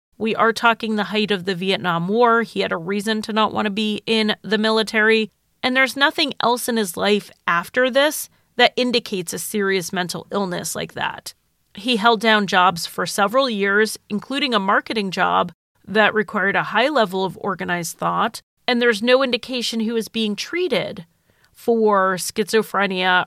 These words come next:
or anything else. In the cases Hilton has been convicted for, robbery was involved. He used his victims' A T M cards to access cash,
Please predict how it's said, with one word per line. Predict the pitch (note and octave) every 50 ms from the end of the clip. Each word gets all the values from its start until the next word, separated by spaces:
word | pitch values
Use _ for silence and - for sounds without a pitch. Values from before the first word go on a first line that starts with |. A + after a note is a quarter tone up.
| -
or | - G3 F#3 -
anything | - G3 F#3+ F#3 E3 - F3 E3+ F3 - -
else. | - - D#3 - - - - - - - - _ _ _ _ _ _ _ -
In | A#3+ B3 C4+
the | D4+ F#4+
cases | F#4+ - - B3 A3+ G#3+ - - G#3+ G3+ D#3+ -
Hilton | - G#3 G3+ F#3+ - - G3+ F#3
has | F3 - G3 F#3+ G3 F3
been | - - G3+ G3 F#3
convicted | F3 - G3+ F3+ E3+ E3 E3+ F#3 F#3 E3+ - - A3 A3+ A#3 A3+ A3+ G#3 - - _ _
for, | - - - B3+ B3 B3 B3+ B3+ B3+ C4 C4 B3 - _ _ _ _ _ _ _ _ _ -
robbery | G3 G#3+ A3 B3 B3 D#4+ D#4+ F4 F#4+ F4
was | A#3+ E3+ F#3+ F#3 F#3 F#3+ F#3+
involved. | F#3+ F3+ D#3+ - - - - - - - - - - - _ _
He | _ - A#3+ A#3+
used | A#3+ B3+ B3+ A#3+ -
his | - B3 A3 F#3+
victims' | F#3+ A3 G#3+ - - A3 G#3 G3+ G3 F3+ E3+ -
A | - F#3
T | F#3 F3 - - F#3+
M | F3+ G3 A3+
cards | A3+ - - B3+ B3 A#3+ A#3+ A#3+ A#3+ A3 - -
to | - G#3+ -
access | - F3 F3+ - - - - E3 -
cash, | - - - - C4+ C#4+ D#4 E4 E4 D4+ - - - - -